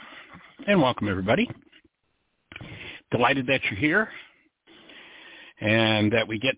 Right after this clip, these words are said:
to play one more time with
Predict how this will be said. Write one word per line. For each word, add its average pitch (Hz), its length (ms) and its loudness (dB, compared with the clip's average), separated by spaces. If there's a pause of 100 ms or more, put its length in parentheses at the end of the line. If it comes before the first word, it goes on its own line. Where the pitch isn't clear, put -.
(140)
to 120 180 -4 (140)
play 165 440 0 (240)
one 147 180 0
more 123 200 -2
time 117 460 -6 (2000)
with 110 140 0